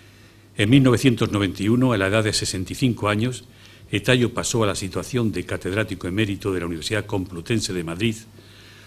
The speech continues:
por aplicación de una controvertida ley promulgada en esos años.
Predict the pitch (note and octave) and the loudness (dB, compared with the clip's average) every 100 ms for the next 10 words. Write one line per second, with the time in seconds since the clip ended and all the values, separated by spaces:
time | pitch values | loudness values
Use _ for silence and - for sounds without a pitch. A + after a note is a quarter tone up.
0 | - A#2 G#2 G2+ G2 F#2 - C3+ C3+ - | -4 2 2 2 -2 -4 2 4 4 0
1 | - - - - - F#2+ C3 C#3 B2 A#2 | -16 -20 -20 -20 -16 0 2 4 2 -2
2 | G2+ G2+ F2+ - A#2 G2+ G#2+ G#2+ G#2 F#2+ | -2 -2 -4 -4 -4 0 0 0 -2 -4
3 | E2+ F2 G2+ F#2 E2+ - E2+ C2+ - - | -4 -4 -2 -2 -4 -6 -8 -10 -14 -16